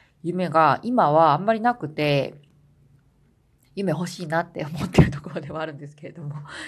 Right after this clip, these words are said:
夢ってね、無理やり作ってでこうできるようなものではなくて、そう。なんか、無理やり作ってもね、意味ないんですよね。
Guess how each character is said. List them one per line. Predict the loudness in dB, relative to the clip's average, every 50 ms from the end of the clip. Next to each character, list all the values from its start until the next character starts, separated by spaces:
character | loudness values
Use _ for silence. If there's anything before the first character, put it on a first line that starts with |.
| -14 -16 -18 -20 -20 _ _
夢 | -2 0 2 2 0
っ |
て | 0 0 0
ね、 | 0 0
無 | 0 0 4
理 | 4
や | 4 4
り | 2 -2
作 | -8 -8 -6 -4 -4 -4 -4 -6 -8 -10 -14 -20 -20 -20 -20 _ _ _ _ _
っ |
て | -6 -4 -4
で | -4 -4
こ | -6
う | -6
で | -6 -8
き | -10 -8 -8
る | -6
よ | -6
う | -6
な | -6
も | -6 -6 -6
の | -4 -2
で | -2 -2
は | -2
な | -4 -6 -8
く | -10 -14
て、 | _ -12 -10 -8 -8 -10 -10 -14 -16 _ _ _ _ _ _ _ _ _ _ _ _ _ _ _ _ _ _ _ _
そ | _ -12 -12 -12 -12 -16 _ _ _ _ _ _ _ _ -4
う。 |
な | -2 -2 -2
ん | 0
か、 | 0 0 -2 -2 -4 _
無 | -6 -4 -2 2
理 | 6 6
や | 6
り | 6 4 -2
作 | -8 -10 -10
っ | -6
て | -4 -6
も | -6 -4 -6
ね、 | -6 -6 -8 -8 -12 -12
意 | -10
味 | -8 -6
な | -4 -4 -4
い | -4
ん |
で | -6 -8
す | -8 -10
よ | -10 -8
ね。 | -6 -6 -6